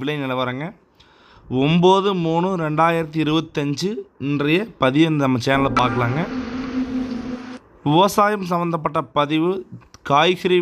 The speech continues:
விலை நிலவரம் டெய்லியும் தெரிஞ்சுக்கோன்னா நம்ம சேனலை சப்ஸ்கிரைப் பண்ணிக்கோங்க. வாங்க வீடியோக்குள்ளே போயிடலாங்க. பச்சை மிளகாய்ங்க பதினஞ்சு கிலோ கொண்ட பை முந்நூறு to நானூறு ரூபாய்க்கு விற்பனை ஆயிருக்குதுங்க. ஒரு சில பை நானூத்தி ஐம்பதுக்கும் விற்பனை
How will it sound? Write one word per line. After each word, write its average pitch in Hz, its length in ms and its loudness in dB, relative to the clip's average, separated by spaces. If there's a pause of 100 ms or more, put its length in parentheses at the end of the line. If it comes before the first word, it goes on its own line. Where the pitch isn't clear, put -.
விலை 147 180 0 (100)
நிலவரம் 139 360 -2 (300)
டெய்லியும் 160 480 2
தெரிஞ்சுக்கோன்னா 135 600 0 (160)
நம்ம 117 260 -4
சேனலை 135 300 0
சப்ஸ்கிரைப் 123 400 0
பண்ணிக்கோங்க. 120 400 0 (800)
வாங்க 175 300 4 (300)
வீடியோக்குள்ளே 147 480 0 (140)
போயிடலாங்க. 127 460 0 (260)
பச்சை 156 280 2
மிளகாய்ங்க 196 500 2 (160)
பதினஞ்சு 165 400 2
கிலோ 185 200 4
கொண்ட 160 180 0 (120)
பை 180 80 4 (240)
முந்நூறு 190 400 4 (100)
to 196 60 6 (160)
நானூறு 160 320 2
ரூபாய்க்கு 165 240 -8
விற்பனை 151 240 -8
ஆயிருக்குதுங்க. 147 500 -6
ஒரு 139 140 0
சில 151 200 2
பை 185 80 4 (100)
நானூத்தி 160 480 2 (160)
ஐம்பதுக்கும் 170 680 -4
விற்பனை 139 320 -2